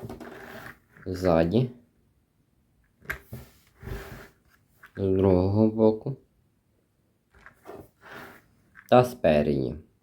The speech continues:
В цій моделі крутиться башта, само собою. Було тяжко зробити схожу, схожу до оригіналу, тому що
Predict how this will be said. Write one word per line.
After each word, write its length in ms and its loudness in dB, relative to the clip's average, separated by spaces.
В 160 10
цій 60 4
моделі 460 6
крутиться 480 -2
башта, 500 -2
само 400 0
собою. 600 0
Було 300 8
тяжко 400 4
зробити 500 2
схожу, 600 -2
схожу 360 4
до 140 6
оригіналу, 580 6
тому 320 2
що 380 -4